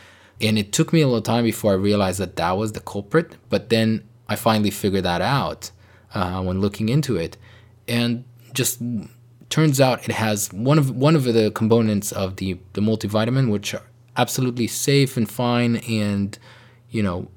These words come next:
in theory, good for you, for my particular body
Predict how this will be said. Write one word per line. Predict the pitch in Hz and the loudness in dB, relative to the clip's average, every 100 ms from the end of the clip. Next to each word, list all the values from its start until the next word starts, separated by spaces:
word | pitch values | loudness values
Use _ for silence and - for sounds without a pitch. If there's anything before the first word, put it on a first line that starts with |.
| - | -2
in | 110 | -2
theory, | - 131 131 110 104 | 2 2 4 4 4
good | 135 147 | 2 0
for | - | 2
you, | 110 95 92 - - | 0 0 -2 -10 -20
for | - - | -12 0
my | 120 120 135 | 4 4 4
particular | 165 - - 143 135 123 | 2 -4 -4 -4 0 0
body | 104 117 123 98 82 | 0 0 0 -2 -4